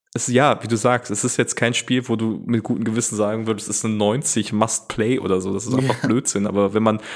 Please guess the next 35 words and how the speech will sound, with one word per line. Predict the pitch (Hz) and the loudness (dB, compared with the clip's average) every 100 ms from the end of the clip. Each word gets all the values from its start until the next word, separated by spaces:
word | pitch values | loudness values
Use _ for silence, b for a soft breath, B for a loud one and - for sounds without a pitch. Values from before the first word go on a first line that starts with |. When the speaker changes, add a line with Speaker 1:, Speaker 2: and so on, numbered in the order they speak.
| B | B
Speaker 1:
Fan | - 113 123 | -2 2 4
der | 120 | 4
Vorlage | - - 139 120 92 95 | 2 2 2 4 2 2
ist, | 95 120 - B B B B B B - | 0 0 -4 B B B B B B -4
macht | - 151 | -2 0
es | 127 - | 0 0
so | 147 170 208 | 2 2 0
viel | - 175 175 | -2 -2 0
Spaß, | - - 139 151 117 104 - - - | 0 2 2 4 2 2 -2 -6 0
Robocop | 120 135 160 113 - - - | 6 6 6 2 0 -2 -2
zu | |
sein | 107 101 98 101 127 175 B B B 175 - | 0 2 2 0 -4 -8 B B B -6 -2
und | 113 | 2
dann | 117 117 | 2 2
auch | 117 - | 0 0
so | 127 | -2
dumme | 120 127 135 | 0 -2 0
Sachen | 117 - | -2 -2
zu | 127 120 | -4 -4
machen, | 120 117 | -4 -2
wie | |
Strafzettel | 110 - 98 117 - 120 - | -2 0 2 2 0 -2 0
auszustellen, | 98 107 - - - 107 104 | 0 0 -2 -2 2 4 4
weil | 104 | 2
sie | 101 | 2
dann | - | 0
so | 107 | -2
eine | - | -2
kleine | - 98 131 | 0 2 4
Hub-World | 98 - 110 107 110 - | 4 4 4 6 4 2
Speaker 2:
<laughs> | |
Speaker 1:
haben. | 107 107 107 107 B B B B B B _ _ - 117 B B 160 | 2 2 0 -4 B B B B B B _ _ 0 0 B B -2
Und | 123 - | 2 4
dann | 135 | 2
ko-, | - | 0